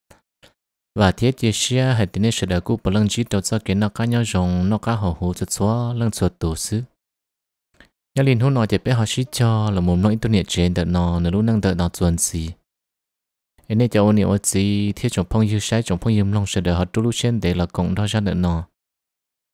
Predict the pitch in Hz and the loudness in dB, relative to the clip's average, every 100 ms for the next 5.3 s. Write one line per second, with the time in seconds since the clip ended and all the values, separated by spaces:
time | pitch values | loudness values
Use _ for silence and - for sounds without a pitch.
0 | _ 127 127 107 120 92 92 95 117 113 | _ 0 0 2 2 2 2 2 0 0
1 | 110 117 120 110 - 85 80 - 92 - | 0 0 0 0 0 -2 -2 -4 -6 -4
2 | - 80 - - 110 110 95 87 95 - | -4 -4 -6 -4 0 0 0 0 0 -2
3 | 85 - 92 - 92 - - 107 107 - | -4 -2 -4 -2 -2 -2 -4 -2 -2 -2
4 | 101 110 92 82 87 85 - 85 87 101 | -2 0 -2 -2 -2 -4 -2 -2 0 -4
5 | - 104 | -4 -4